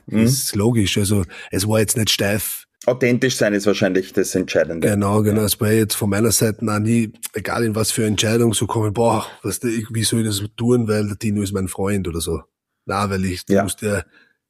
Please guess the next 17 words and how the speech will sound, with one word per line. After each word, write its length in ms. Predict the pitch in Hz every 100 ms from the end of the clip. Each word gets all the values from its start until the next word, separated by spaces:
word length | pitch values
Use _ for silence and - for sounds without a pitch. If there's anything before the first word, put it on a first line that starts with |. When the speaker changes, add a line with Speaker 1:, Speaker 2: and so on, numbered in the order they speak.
| _
Speaker 2:
in 140 | 98 95
der 160 | 104
Situation 800 | - 104 120 - 110 104 104 95 _ _ _ _ _
fürs 280 | - 107 87
Große 300 | - 104 -
und 100 | 101
Ganze 360 | 98 92 104 107
entscheiden 400 | 101 101 98 107
und 180 | 101 92
da 300 | 101 98 92 - _ - _ _ _ _ _ _
passt 300 | 82 87 -
das 120 | 101 85
andere 300 | 95 98 95
einfach 280 | 90 107
nicht 180 | 101 87
hin 240 | - 113 110
und 440 | 98 90 -